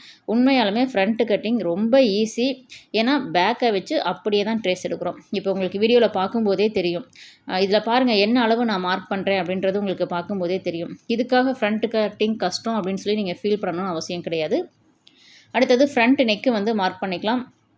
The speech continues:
நான் வந்து ஒரு ஆறரை இன்ச் அந்த மாதிரி வந்து ஃப்ரண்ட் நெக் வந்து மார்க் பண்ணிக்கிறேன். அடுத்தது நம்ம என்ன பண்ணலாம்,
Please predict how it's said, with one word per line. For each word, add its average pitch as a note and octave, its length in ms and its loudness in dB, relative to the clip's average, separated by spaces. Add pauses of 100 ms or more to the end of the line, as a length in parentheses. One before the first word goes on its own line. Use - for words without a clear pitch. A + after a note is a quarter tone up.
(720)
நான் G#3+ 140 0
வந்து G#3+ 140 4
ஒரு G#3+ 120 6
ஆறரை G3 300 4
இன்ச் G#3 200 -4
அந்த F#3 160 -2
மாதிரி F#3 220 0
வந்து F#3+ 200 2
ஃப்ரண்ட் G#3 340 -2
நெக் F#3 240 -4
வந்து F#3+ 240 0 (160)
மார்க் E3+ 280 -4
பண்ணிக்கிறேன். E3+ 420 -6 (1600)
அடுத்தது B3+ 320 4
நம்ம A3+ 160 4
என்ன G3 160 0
பண்ணலாம், G#3 320 0